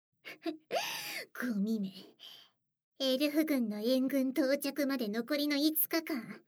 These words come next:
まあ、せいぜい楽しませてくれ。援軍が来たら、お前らを根絶やしにしてやるからな。せいぜい策を練るがよい。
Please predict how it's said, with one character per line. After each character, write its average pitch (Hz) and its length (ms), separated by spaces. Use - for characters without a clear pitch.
ま 233 300
あ、 220 60
せ 269 320
い 269 60
ぜ 233 100
い 185 160
楽 294 320
し 403 160
ま 403 140
せ 440 100
て 226 120
く 208 160
れ。 190 80
援 302 320
軍 311 240
が 302 160
来 - 120
た 285 140
ら、 190 180
お 240 180
前 262 280
ら 220 160
を 208 60
根 294 200
絶 339 140
や 381 100
し 349 160
に 202 140
し - 80
て 277 140
や 247 100
る 262 100
か 302 120
ら 196 120
な。 208 400
せ 226 420
い 247 60
ぜ 233 100
い 196 140
策 262 480
を 220 60
練 294 200
る 302 140
が 226 120
よ 247 280
い。 220 260